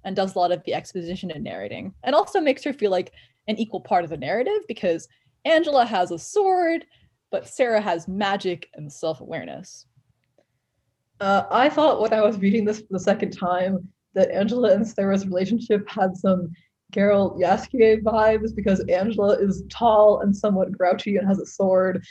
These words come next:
Speaker 2: and Sarah is shorter and very chatty and a bard. And I just think that's a fun dynamic. So, like,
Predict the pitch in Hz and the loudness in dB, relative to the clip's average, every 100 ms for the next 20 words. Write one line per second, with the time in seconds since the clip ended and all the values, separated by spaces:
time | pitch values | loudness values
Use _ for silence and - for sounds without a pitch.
0 | _ - 185 185 - 208 190 180 185 170 | _ -8 -4 -2 2 4 4 2 -2 -4
1 | - 269 226 208 196 190 196 180 - 196 | 0 4 4 4 4 2 0 -2 -6 -2
2 | 185 185 175 165 160 185 180 180 190 190 | -2 0 -4 -4 -4 -2 0 0 -2 -6
3 | - _ - 208 240 302 339 269 262 165 | -12 _ -4 0 0 2 2 2 0 -6
4 | - 202 196 196 160 175 190 196 196 - | 0 4 4 2 -2 -4 -2 -4 -4 -4
5 | 165 175 - | 0 -2 -4